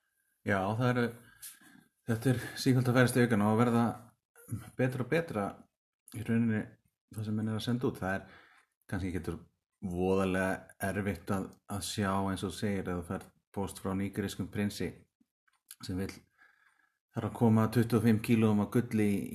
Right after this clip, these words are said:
í lóg einhvern veginn og það er fast í einhverjum klóm einhvers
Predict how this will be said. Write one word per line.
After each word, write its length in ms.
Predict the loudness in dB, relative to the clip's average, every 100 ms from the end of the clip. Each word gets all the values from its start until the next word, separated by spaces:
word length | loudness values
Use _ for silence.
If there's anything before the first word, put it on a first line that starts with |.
| -2
í 20 |
lóg 540 | 2 2 2 0 -4 -8
einhvern 340 | -6 -4 -2
veginn 240 | 0 0 0
og 140 | -4 -4
það 140 | -4 -4
er 80 | -2
fast 320 | -4 -4 -6
í 60 |
einhverjum 280 | -6 -4 -6 -8 _ _ _ _ _ _ _ _
klóm 340 | -2 2 4 2
einhvers 360 | 0 -4 -4